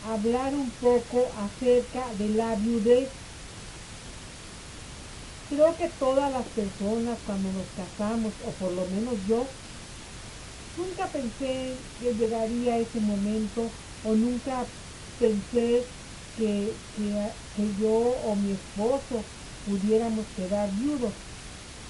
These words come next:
Uno piensa en, en que vamos a tener un matrimonio estable, hasta que la muerte nos separe, pero es que hasta que la muerte nos separe como que no me caía. Yo pensaba en mi esposo,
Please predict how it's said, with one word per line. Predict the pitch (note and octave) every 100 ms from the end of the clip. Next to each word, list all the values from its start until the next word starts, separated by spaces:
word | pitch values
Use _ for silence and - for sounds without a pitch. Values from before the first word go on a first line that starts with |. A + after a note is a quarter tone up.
| - -
Uno | A3+ A#3+ C#4+ D4+
piensa | C4+ C4+ B3+ G#3+ C4+ C4 C4+ - - - - - - -
en, | A3+ A3 G3+ - - - -
en | B3 G3
que | G3+
vamos | G3+ A3 B3
a |
tener | B3 A3 G#3+
un | A3+ A3+ G#3 G3
matrimonio | F#3+ D#3 F3+ F#3 G3 G#3+ A3 A3+ G3+
estable, | E3 - E3 G3 A3+ A#3 A#3+ B3+ - - - - - - - - -
hasta | A3 G#3 - A#3 G#3
que | G#3+
la | G#3
muerte | G#3 A3 B3 B3 C4+
nos | A#3 G#3+
separe, | - F#3+ G#3+ A3+ B3 B3+ C#4 -
pero | B3 C4+
es |
que | -
hasta | E4+ C#4
que | A#3+ G#3+
la |
muerte | G#3 A3+ C4
nos | A3+
separe | G3 G3 F#3+ G#3+
como | A3 F#3 E3+ D#3
que | D#3+ D#3+
no | F3 F#3+ G#3+
me | A3+ F#3 D#3
caía. | D#3 D#3 F#3 F#3 - - - - - - -
Yo | F#3+
pensaba | G3+ C4 A3 A3+ A3 A3+ A#3
en | A#3+ A#3 G#3+ F#3+ F3+
mi | F3+
esposo, | D3 - G#3+ B3+ C4 C4+